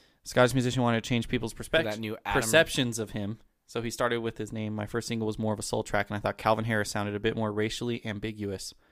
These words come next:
Speaker 1: He said in an interview short list, "I thought people might not know if I was black or not." After that, I stuck with it.
Speaker 2: What was his name?
Speaker 1: Adam Richard Wiles.
Speaker 2: I wanna hear that new Adam Richard Wiles track. It's fucking sick.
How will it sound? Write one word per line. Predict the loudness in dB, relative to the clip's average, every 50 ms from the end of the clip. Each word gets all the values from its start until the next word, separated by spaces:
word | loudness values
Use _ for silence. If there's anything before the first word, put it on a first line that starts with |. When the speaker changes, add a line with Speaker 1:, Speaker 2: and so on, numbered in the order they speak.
| _ _ _ _ _ _ _ -8
Speaker 1:
He | -2
said | 0 2 2
in | 2 0
an | -2
interview | -2 -2 -2 -2 -4 -4
short | -4 -4 -4 -4 -4
list, | -4 -6 -8 -8 -8
"I | -2
thought | 0 0 0 0
people | 0 -2 -2 0
might | 0 0 0
not | 0 0 0
know | -2 -2
if | -2 -2
I | -4
was | -4 -4
black | -4 -4 -6 -4 -6 -6
or | -8
not." | -8 -6 -6 -8
After | -8 -6 -4
that, | -4 -2 -4 -4
I | -6
stuck | -8 -6 -8 -8 -8
with | -10 -12 -12
it. | -12 -14 _ _ _ -20 _ _ _ _ _ _ _ _ -20 -20
Speaker 2:
What | -16 -12 -10
was | -10 -8
his | -8 -8 -8
name? | -8 -8 -10 -10 -14 _ _ _ _ _ _ _ _ _ _ _
Speaker 1:
Adam | -2 0 2 2 2 2
Richard | 0 0 0 0 -2 -4 0
Wiles. | 0 0 0 0 -2 -6 -8 -10 -12 -14 _ _ _ _ _ _ _
Speaker 2:
I | -10
wanna | -10 -8 -8
hear | -8 -6
that | -6 -8 -10 -10
new | -10 -10 -10 -10 -12 _ -8
Adam | -6 -6 -4 -4 -6 -8
Richard | -8 -10 -10 -10 -10 -8
Wiles | -8 -8 -6 -6 -8 -8
track. | -6 -4 -4 -4 -4 -6 -10 -16 -20 -20 -20 -20 -20 -18 -18
It's | -18 -10
fucking | -8 -8 -8 -8 -12 -12 -6
sick. | -4 -4 -4 -4 -4 -8 -12 -16 -20 -20